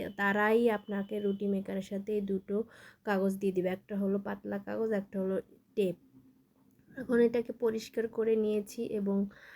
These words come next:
আমি সুন্দর করে আস্তে আস্তে কাগজটাকে লাগিয়ে নেব। কাগজটাকে লাগানোর জন্য এক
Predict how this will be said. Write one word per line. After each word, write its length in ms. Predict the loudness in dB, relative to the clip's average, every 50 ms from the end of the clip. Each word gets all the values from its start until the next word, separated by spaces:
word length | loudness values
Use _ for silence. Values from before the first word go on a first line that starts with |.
| -20 -16 _
আমি 220 | -4 0 0 0
সুন্দর 380 | 0 0 -2 0 2 2 2 0
করে 200 | 0 -2 -2 -2
আস্তে 360 | -2 -2 -4 -8 -10 -8 -6
আস্তে 300 | -6 -6 -6 -8 -12 -12
কাগজটাকে 680 | -8 -6 -6 -4 -4 -6 -10 -10 -10 -10 -8 -6 -4 -2
লাগিয়ে 400 | -2 -2 -2 -4 -4 -6 -4 -4
নেব। 320 | -2 -2 -2 -4 -6 -10 -14 -16 -20 -20 -20 -20 _ _
কাগজটাকে 480 | -2 -2 -2 -2 -4 -6 -8 -4 -2 0
লাগানোর 460 | 0 2 2 0 0 0 0 -2 -2
জন্য 220 | -2 -4 -2 -2
এক 120 | -2 -2